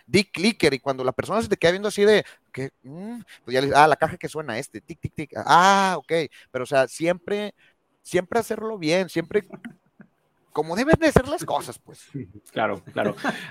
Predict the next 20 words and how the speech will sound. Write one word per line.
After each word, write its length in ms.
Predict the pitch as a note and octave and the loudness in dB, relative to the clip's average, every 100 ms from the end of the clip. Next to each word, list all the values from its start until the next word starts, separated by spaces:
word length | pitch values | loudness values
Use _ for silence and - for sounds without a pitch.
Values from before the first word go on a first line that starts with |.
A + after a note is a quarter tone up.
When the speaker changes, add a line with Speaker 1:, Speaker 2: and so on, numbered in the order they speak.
| - | 2
Speaker 2:
A 100 | D3+ | 6
ver, 200 | C#3 A#2+ | 6 6
Luis, 240 | C#3+ C#3 - - - | 6 4 0 -16 -6
y, 340 | D#3+ D#3+ D#3+ D#3 | 4 6 6 4
mm, 540 | D3+ D3+ C#3+ C3 A#2+ - _ | 4 4 4 2 -4 -10 _
para 140 | C#3 | -2
ir 80 | C#3+ | -2
cerrando, 320 | - D3+ G#2 G2+ | -2 -4 -4 -6
si, 140 | - | -10
si 200 | - D#3 | -8 -6
tuvieras 460 | D3+ E3+ G3 G#3+ - | -2 0 0 -2 -6
que 800 | - F3 F3+ F3+ F#3 F#3 F#3 - - | -4 -2 -2 -2 0 -2 -4 -8 -10
hacer 360 | C#3 - D3+ | -8 -4 -2
llegar 400 | D3+ B2 F#2 F#2+ _ _ _ _ _ _ _ _ _ - | -2 -2 -4 -10 _ _ _ _ _ _ _ _ _ -4
un 180 | C4 A#3+ | 0 2
consejo, 520 | G#3 E3+ - - - _ _ _ _ _ _ _ - | 0 -2 -8 -16 -20 _ _ _ _ _ _ _ -2
un 260 | G#3 G3 | 0 0
consejo, 360 | F3 D#3+ - - | -2 -6 -6 -4
una 180 | - G#3+ | 2 2
recomendación, 640 | E3+ C#3 A#2 A#2 - C#3+ | 2 -2 -6 -8 -12 -20